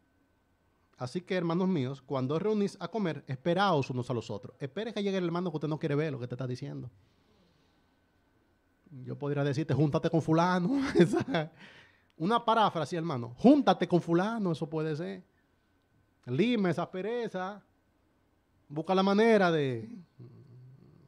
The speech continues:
"Espérense unos a los otros a comer". Le está diciendo, "Rompan con las divisiones. Dejen de estar haciendo, sí,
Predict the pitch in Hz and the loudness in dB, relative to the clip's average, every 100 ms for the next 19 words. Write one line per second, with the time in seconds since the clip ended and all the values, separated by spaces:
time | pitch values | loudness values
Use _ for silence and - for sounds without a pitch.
0 | - _ _ _ _ _ _ _ _ _ | -20 _ _ _ _ _ _ _ _ _
1 | _ _ _ _ _ _ _ _ _ _ | _ _ _ _ _ _ _ _ _ _
2 | _ _ _ _ - 127 135 170 214 185 | _ _ _ _ -12 -6 -2 0 0 0
3 | 175 180 175 165 160 180 185 170 151 202 | 0 0 0 -2 -2 -4 -4 -4 -4 -4
4 | 185 135 147 156 147 131 143 247 330 320 | -4 -8 -8 -2 0 4 8 10 12 12
5 | 220 165 143 156 151 135 135 127 170 180 | 10 4 2 2 2 2 2 0 -2 -4
6 | 123 92 87 - _ _ _ _ _ _ | -6 -12 -18 -20 _ _ _ _ _ _
7 | _ _ _ - 160 302 185 151 127 143 | _ _ _ -14 -4 0 0 0 -2 -2
8 | 131 113 135 113 101 95 95 _ _ _ | -4 -4 -4 -6 -8 -12 -16 _ _ _
9 | _ _ _ _ _ _ _ _ _ _ | _ _ _ _ _ _ _ _ _ _
10 | _ _ _ _ - 139 196 127 | _ _ _ _ -14 -12 -10 -10